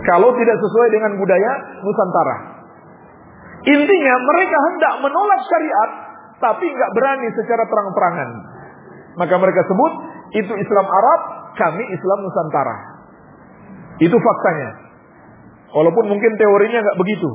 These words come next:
Iya. Jadi sebenarnya ini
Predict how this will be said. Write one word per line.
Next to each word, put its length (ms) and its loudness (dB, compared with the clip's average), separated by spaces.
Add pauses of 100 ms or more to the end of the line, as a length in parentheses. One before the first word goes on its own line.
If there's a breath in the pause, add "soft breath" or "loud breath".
(800)
Iya. 160 2 (1800)
Jadi 280 6 (120)
sebenarnya 460 2 (100)
ini 100 -2